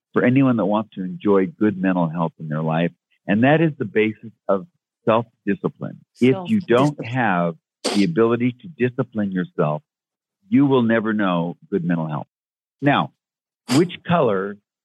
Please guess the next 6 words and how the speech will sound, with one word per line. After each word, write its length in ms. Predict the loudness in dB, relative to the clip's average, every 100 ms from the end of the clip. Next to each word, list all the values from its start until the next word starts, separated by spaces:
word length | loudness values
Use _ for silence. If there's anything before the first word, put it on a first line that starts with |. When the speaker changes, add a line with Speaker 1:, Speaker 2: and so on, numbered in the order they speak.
| _ 0
Speaker 1:
typically 680 | 0 2 -2 2 2 0 -2
struggles 420 | 0 0 2 -4 0
most 400 | 2 2 2 -4 -4
with 220 | -4 -2
discipline? 420 | -4 -6 -8 -12 -14 2
Speaker 2:
Yellows. 480 | 2 2 -2 -12